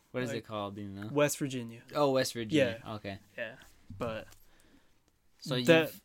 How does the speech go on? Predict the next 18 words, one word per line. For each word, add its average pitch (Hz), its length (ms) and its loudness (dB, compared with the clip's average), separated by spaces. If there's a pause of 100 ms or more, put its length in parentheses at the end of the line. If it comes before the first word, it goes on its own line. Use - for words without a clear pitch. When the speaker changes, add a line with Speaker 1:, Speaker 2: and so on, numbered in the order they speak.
Speaker 2:
that 170 200 6
part, 190 320 4
like, 147 200 2
after 165 320 2
Rodeo, 185 540 2 (500)
Rodeo, 165 580 2 (300)
that's 160 320 2
what 175 140 -6
scares 170 340 2
me, 180 260 -2 (120)
but 131 340 -2 (260)
Speaker 1:
Yeah. 107 280 0
Speaker 2:
during 170 280 6
the 196 60 0
rodeo, 196 520 4
that 151 220 0
excites 135 520 -2
me 127 200 -6